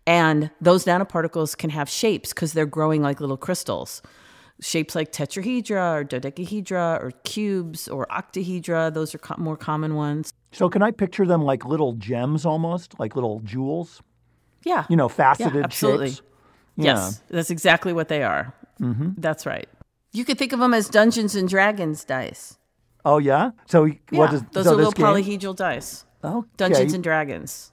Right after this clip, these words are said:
Speaker 2: I see. So I'm used to cubical dice, but in Dungeons and Dragons, the, the dice have these other shapes. <laughs>
Speaker 1: Yes.
Speaker 2: Okay. All right. So go on. So
Speaker 1: Right.
Speaker 2: you're saying these crystals then form these shapes.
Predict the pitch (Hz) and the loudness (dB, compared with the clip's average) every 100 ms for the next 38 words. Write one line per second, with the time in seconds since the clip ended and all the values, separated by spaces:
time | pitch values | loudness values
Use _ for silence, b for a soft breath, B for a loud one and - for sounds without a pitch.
0 | - 175 - 123 170 160 220 185 160 - | -4 -2 -2 0 6 8 8 6 2 0
1 | 202 160 - 107 101 101 90 - 123 135 | 0 2 0 -4 -4 -6 -6 -4 -2 0
2 | 131 139 139 139 131 117 131 123 123 127 | 0 0 -2 -4 -6 -4 -4 -2 -2 -6
3 | - 113 123 b b - 131 131 120 120 | -6 -8 -8 b b -6 0 0 0 -2
4 | 110 113 120 107 104 113 95 - _ _ | -2 -4 -2 -2 -4 -6 -6 -10 _ _
5 | _ _ _ _ - - 165 196 180 156 | _ _ _ _ -20 -2 4 4 4 2
6 | 123 - B B 175 127 160 - 147 175 | 2 0 B B 6 8 4 0 4 4
7 | 147 160 156 151 175 156 147 135 - 170 | 4 4 4 4 2 2 0 -2 -2 0
8 | 175 127 147 131 151 143 135 127 - 113 | -2 0 -2 -2 0 0 0 -4 -4 -6
9 | 92 - - | -6 -10 -20